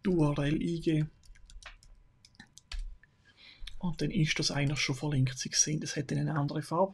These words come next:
meistens. Das ist je nach Ihrem Design, das ich für Sie gemacht habe. Und dann können wir wieder schauen. Und jetzt sehen wir,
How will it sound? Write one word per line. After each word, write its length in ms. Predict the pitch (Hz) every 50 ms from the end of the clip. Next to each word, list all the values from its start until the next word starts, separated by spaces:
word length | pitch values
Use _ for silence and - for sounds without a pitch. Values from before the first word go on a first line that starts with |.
| -
meistens. 520 | 175 165 165 156 - - 160 156 - - - _ _ _ _ _ _ _ _ _ _ _ _ - - _ _ _ _ _ -
Das 160 | - - -
ist 180 | 151 147 - -
je 320 | 151 151 139 139 147 147
nach 240 | 147 147 143 - -
Ihrem 520 | - 156 143 139 143 147 147 147 139 139
Design, 580 | 139 151 135 - 151 156 156 147 139 143 147 - -
das 140 | - 160 156
ich 120 | 143 - -
für 140 | - 143
Sie 120 | 131 - 156
gemacht 380 | - - - 147 - - -
habe. 120 | - - - _ - - - - - - - - -
Und 160 | 285 262 -
dann 80 | 277 214
können 220 | - 196 190 190
wir 120 | 175 160
wieder 140 | 165 156 151
schauen. 420 | 139 147 151 180 220 240 240 254 269 - _ _ _ _ _ _ - - - -
Und 140 | - 165 160
jetzt 180 | 156 - -
sehen 320 | - - - 151 165 175 175
wir, 180 | 170 165 160